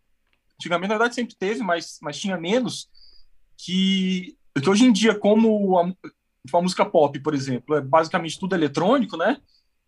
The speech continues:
Aí, cara, fulano faz remix, o D J tal faz remix, aí toca na rádio.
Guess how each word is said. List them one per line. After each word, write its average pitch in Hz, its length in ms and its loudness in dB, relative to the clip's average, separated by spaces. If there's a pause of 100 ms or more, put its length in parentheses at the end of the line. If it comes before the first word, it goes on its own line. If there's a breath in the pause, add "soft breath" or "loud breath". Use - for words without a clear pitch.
(280)
Aí, - 180 -2
cara, 180 240 2
fulano 214 320 2
faz 208 200 0
remix, 202 580 -4
o 208 80 -8
D 170 160 -12
J 185 400 0
tal 180 260 4
faz 170 220 -2
remix, 175 380 -14
aí 180 80 -8
toca 170 220 -6
na 156 100 -2
rádio. 214 600 0